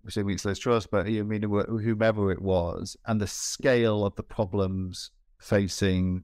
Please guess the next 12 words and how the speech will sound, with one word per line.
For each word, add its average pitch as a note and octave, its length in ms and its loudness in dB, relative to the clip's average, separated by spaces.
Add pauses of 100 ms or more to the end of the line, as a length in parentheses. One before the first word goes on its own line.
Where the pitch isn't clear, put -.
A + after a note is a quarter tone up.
the G2+ 120 -4
country, G#2 880 -2 (800)
um, G2+ 800 2 (760)
requires, A#2+ 680 0
I, G#2+ 100 2
I A2 180 -2
think, A2+ 220 -4
a G2+ 100 -2
step - 460 -4
change F2+ 840 -2
in, F#2+ 560 -2 (680)
uh, F#2+ 480 2